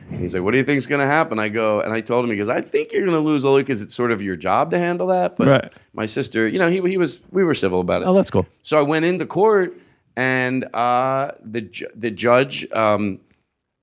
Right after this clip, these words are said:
Speaker 1: basically at one point, she kept saying, "All I did." This was a great judge. I couldn't believe it.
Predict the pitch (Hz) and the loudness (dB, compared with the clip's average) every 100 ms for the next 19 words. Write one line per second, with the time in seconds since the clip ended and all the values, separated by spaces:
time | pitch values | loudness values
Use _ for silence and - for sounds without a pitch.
0 | - 196 196 214 151 156 143 - 151 127 | 0 0 2 2 2 0 -2 -4 -2 0
1 | 107 - - 117 151 - 131 113 110 117 | -2 -4 -6 -2 -2 0 -2 -2 2 4
2 | 135 139 127 110 101 110 95 78 165 180 | 4 4 2 -2 -2 -2 -2 -2 -2 0
3 | 127 110 107 107 92 95 107 127 92 90 | 0 0 0 0 0 0 -2 -2 -4 -4
4 | 90 76 - | -4 -6 -14